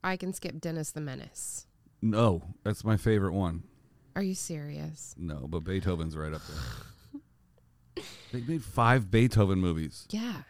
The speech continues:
Speaker 1: they were super popular.
Speaker 2: They made four Home Alone movies.
Speaker 1: Yeah, <laughs> they were also super popular. Made in Manhattan, starring Jennifer Lopez. Which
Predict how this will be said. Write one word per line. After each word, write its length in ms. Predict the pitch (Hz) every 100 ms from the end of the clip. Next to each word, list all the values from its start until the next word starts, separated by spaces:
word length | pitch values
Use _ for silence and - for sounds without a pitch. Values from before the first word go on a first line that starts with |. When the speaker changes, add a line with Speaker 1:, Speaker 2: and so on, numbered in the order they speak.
| _ _
Speaker 1:
they 120 | 240
were 100 | 262
super 380 | 185 - 247 190
popular. 420 | 190 247 - 160 -
Speaker 2:
They 60 |
made 200 | 180 208
four 440 | - - 190 190 185
Home 200 | 165 180
Alone 300 | 170 175 180
movies. 320 | 101 80 76
Speaker 1:
Yeah, 460 | 233 320 - 285 - -
<laughs> 140 | - -
they 120 | 285
were 120 | 339 381
also 340 | - - 277
super 360 | - 254 226 185
popular. 580 | 180 127 120 110 113 480 - _ - - - - - _ -
Made 320 | 180 185 202
in 140 | 220
Manhattan, 680 | 175 170 175 147 - 190 285
starring 360 | - 160 160 160
Jennifer 300 | 160 165 156
Lopez. 640 | 151 143 156 165 247 - - _ _ _ _ _ _ _ _ _ _ _ _ _ _ _ _ _ _ _ _ _ _
Which 220 | 196 180